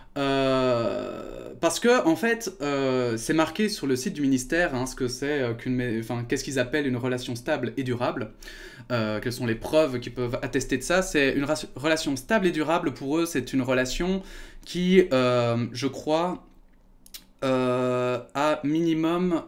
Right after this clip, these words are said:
euh, passé du temps ensemble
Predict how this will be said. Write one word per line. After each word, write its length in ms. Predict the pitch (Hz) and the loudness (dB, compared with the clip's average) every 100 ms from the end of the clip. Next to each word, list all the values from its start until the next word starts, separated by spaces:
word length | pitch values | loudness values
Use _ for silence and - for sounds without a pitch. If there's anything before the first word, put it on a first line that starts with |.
| - | -6
euh, 480 | 127 127 127 123 123 - - - - _ - | -2 0 2 0 0 -4 -12 -20 -20 _ -2
passé 500 | 147 - 175 160 - | 0 2 0 0 -4
du 240 | 135 127 120 | -10 -8 0
temps 200 | 190 - | 0 2
ensemble 680 | 156 156 - 175 185 156 120 | 2 2 0 0 0 0 -4